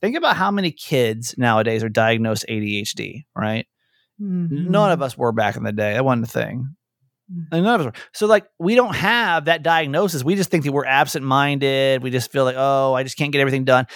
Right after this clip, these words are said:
Speaker 1: Like, it's, uh, it can be really overwhelming when your brain doesn't process these, these kind of things, right?
Speaker 2: Mm.
Speaker 1: So, Dunn is on a mission to, just to,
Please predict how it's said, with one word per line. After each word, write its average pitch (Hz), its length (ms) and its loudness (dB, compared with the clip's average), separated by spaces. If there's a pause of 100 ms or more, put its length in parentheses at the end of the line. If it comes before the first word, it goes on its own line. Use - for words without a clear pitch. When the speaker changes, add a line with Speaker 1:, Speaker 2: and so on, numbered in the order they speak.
(160)
Speaker 1:
Like, 180 140 -2
it's, 156 160 -6
uh, 180 120 0
it 196 180 -8
can 233 100 -2
be 320 100 0
really 403 200 0
overwhelming 294 560 -2
when 147 100 2
your 160 80 2
brain 185 200 0
doesn't 196 200 -6
process - 380 0
these, 120 240 -2 (200)
these 139 200 -2
kind 113 180 -2
of 107 60 -4
things, 107 260 -2
right? 220 360 0 (640)
Speaker 2:
Mm. 180 40 -6
Speaker 1:
So, 226 400 2 (600)
Dunn 262 280 0
is 240 100 -4
on 233 100 2
a 190 60 0
mission 170 400 0
to, 139 460 0
just 175 220 -2
to, 147 140 0